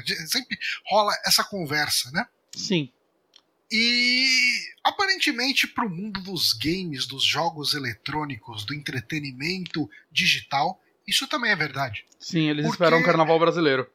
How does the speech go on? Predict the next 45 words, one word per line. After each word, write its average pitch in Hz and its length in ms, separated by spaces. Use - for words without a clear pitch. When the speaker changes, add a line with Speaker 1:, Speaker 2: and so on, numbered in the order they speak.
Speaker 1:
Eles 175 220
esperam 160 440
o - 60
carnaval, 170 340
a 185 60
indústria 202 580
espera 165 440
o - 40
carnaval 151 460
brasileiro, 139 640
quer 165 160
ver 151 140
se - 120
de 151 60
repente 147 280
vai 147 100
rolar - 260
um 143 120
cu 151 140
verde 135 400
de 156 120
novo, 151 500
Speaker 2:
Uhum. 151 380
Speaker 1:
porque - 220
o 170 60
carnaval 247 360
é 214 40
cheio 254 200
de - 80
surpresas, - 540
né? 110 80
O 120 60
carnaval, 156 540
ele 135 200
tem, 131 1120
enfim, 127 360
ele 110 120
tem 156 420
toda 175 160
essa 180 180
magia 175 640
onde 131 240
muita 214 220
coisa 170 260
acontece - 600